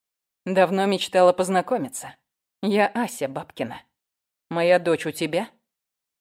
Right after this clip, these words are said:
Честно говоря, не знаю, от чего я выпалила эту фразу, но эффект она произвела сильный. "Да", — забормотала рентгенолог. "Конечно, ясно. Сейчас. Погодите пару минут, мне надо выйти.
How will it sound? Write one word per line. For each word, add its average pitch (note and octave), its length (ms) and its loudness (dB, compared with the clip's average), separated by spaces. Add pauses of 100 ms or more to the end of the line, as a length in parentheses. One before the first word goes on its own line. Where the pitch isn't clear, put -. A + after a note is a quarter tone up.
(580)
Честно C#4 340 0
говоря, G3 340 2
не G#3+ 160 0
знаю, F3+ 440 -2
от C3 120 -2
чего E3+ 300 -4
я D#3 160 -2
выпалила D#3+ 400 -2
эту D#3 240 -2
фразу, A3 480 0 (360)
но F#3 200 0
эффект C4+ 400 -6
она E3+ 180 -2
произвела F3 500 -4
сильный. D3+ 600 -6 (800)
"Да", — E3+ 460 -4 (160)
забормотала E3 640 0
рентгенолог. E3 640 -2 (500)
"Конечно, C3+ 480 -10
ясно. C#3+ 540 -6 (100)
Сейчас. - 500 -10 (420)
Погодите D3 440 0
пару C#3+ 200 -2
минут, C#3+ 300 0
мне E3 200 -4
надо D#3 220 0
выйти. E3 420 -8